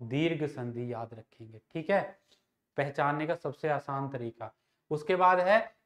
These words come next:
विसर्ग संधि से प्रश्न पूछा गया था, निफल की संधि क्या होगी, निराफल, निष्फल, निष्फल या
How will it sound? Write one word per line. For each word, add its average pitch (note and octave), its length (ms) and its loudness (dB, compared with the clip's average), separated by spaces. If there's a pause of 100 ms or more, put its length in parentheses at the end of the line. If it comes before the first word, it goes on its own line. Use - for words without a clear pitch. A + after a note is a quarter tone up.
विसर्ग F3+ 380 -2
संधि E3+ 360 -4
से E3+ 160 -4 (260)
प्रश्न D#3+ 320 -2
पूछा D#3+ 300 0
गया D#3 180 2
था, E3+ 340 -4 (280)
निफल E3+ 640 2 (1120)
की A3+ 160 4
संधि E3+ 460 0
क्या D#3+ 180 4
होगी, B2+ 300 0
निराफल, E3+ 720 4 (260)
निष्फल, D#3 560 2 (320)
निष्फल F3 600 0 (280)
या C#3 420 0